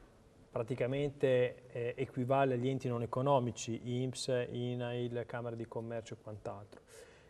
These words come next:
Eh, sì, mh, di fatto, eh, c'è un accordo che scade a fine, a fine anno, e poi bisognerà vedere se questo accordo sarà riprorogato, però dalle informazioni che abbiamo non sarà una cosa,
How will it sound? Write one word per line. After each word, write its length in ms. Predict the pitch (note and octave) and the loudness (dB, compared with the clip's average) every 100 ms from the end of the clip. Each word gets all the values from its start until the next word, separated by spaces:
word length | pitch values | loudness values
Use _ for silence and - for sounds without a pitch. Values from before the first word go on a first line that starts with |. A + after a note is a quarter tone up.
| - | -4
Eh, 440 | - D#3+ D#3 D3+ D3+ | 10 12 12 12 12
sì, 240 | - G3+ | 6 2
mh, 320 | - B2 B2+ C3 | 2 -2 -2 0
di 160 | C#3 | 0
fatto, 1300 | - F#3+ A3+ - F#3+ E3+ C#3+ C#3 C#3 B2+ B2+ B2 B2 A#2 | 4 6 4 6 10 12 12 10 8 8 8 6 4 0
eh, 40 | |
c'è 120 | - | 2
un 160 | D3+ C3+ | 2 2
accordo 960 | B2+ - D#3+ E3+ G3 G#3 G#3+ F3+ - - | -2 6 8 8 8 6 8 6 4 -6
che 380 | - C3+ B2+ A#2+ | 0 2 2 0
scade 680 | - - D3+ C3 A#2+ A#2+ A2+ | -4 4 6 6 4 0 -2
a 120 | - | -4
fine, 760 | A2 - D3 C#3 B2+ A#2 A2+ A2 - - _ _ | -6 -6 -6 -4 -4 -4 -6 -10 -18 -20 _ _
a 80 | - | -12
fine 240 | - C3+ A#2 | -4 -2 -2
anno, 540 | A2 A2+ B2+ F#3+ B3+ - - - | -4 -4 2 2 2 -8 -20 -10
e 180 | A2+ G#2+ - - | -6 -6 -10 -2
poi 160 | C#3 | 0
bisognerà 360 | B2+ A#2+ B2 A#2+ | 2 0 0 2
vedere 320 | A#2 C#3 C#3 | 4 6 6
se 100 | B2+ | 4
questo 240 | A#2 A2+ G#2+ | -4 -4 -4
accordo 460 | C#3 C3+ A#2+ G#2+ - | 0 2 0 -4 -14
sarà 480 | - B2 B2+ C3 A#2 | -8 0 4 4 2
riprorogato, 920 | B2 C#3 C#3 C3 A#2+ B2 C#3 A2+ A2+ | 0 -2 0 0 2 4 4 4 0
però 260 | G#2+ A#2 B2+ | -4 0 2
dalle 420 | A#2+ A#2+ A#2+ A2 - - - | 2 2 0 0 -6 -20 -14
informazioni 560 | C3 B2 C3 B2+ D3+ C#3+ | -8 -2 0 0 0 0
che 100 | C3 | -2
abbiamo 520 | A#2 B2+ C3 C#3 B2+ | 0 0 0 0 -2
non 120 | A#2+ | -4
sarà 200 | - C3+ | -2 0
una 140 | C3+ A#2 | 0 -2
cosa, 600 | C#3 C3+ B2 C3 A#2+ | 0 0 2 2 2